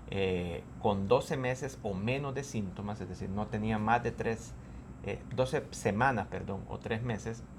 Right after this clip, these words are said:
eh, no tenían más de eso de síntomas, eh, independientes si eran vírgenes o no de tratamiento, y, eh, en, con agudezas visuales entre ven-,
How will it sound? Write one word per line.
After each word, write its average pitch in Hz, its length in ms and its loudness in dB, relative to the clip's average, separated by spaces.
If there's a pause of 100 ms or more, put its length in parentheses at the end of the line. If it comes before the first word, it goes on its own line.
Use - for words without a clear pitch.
(440)
eh, 101 200 0
no 104 160 -2
tenían 117 440 2
más 117 220 4
de 113 160 2
eso 113 220 -4
de 98 100 -2
síntomas, 123 800 -2 (420)
eh, 101 440 0 (1300)
independientes 123 800 4
si 135 80 2
eran 113 180 4
vírgenes 131 380 0
o 104 80 4
no 107 140 2
de 113 80 2
tratamiento, 135 720 -2 (440)
y, 180 360 2
eh, 113 600 8
en, 117 220 2
con 123 180 4
agudezas 117 380 6
visuales 135 480 6
entre 107 300 0
ven-, 135 280 0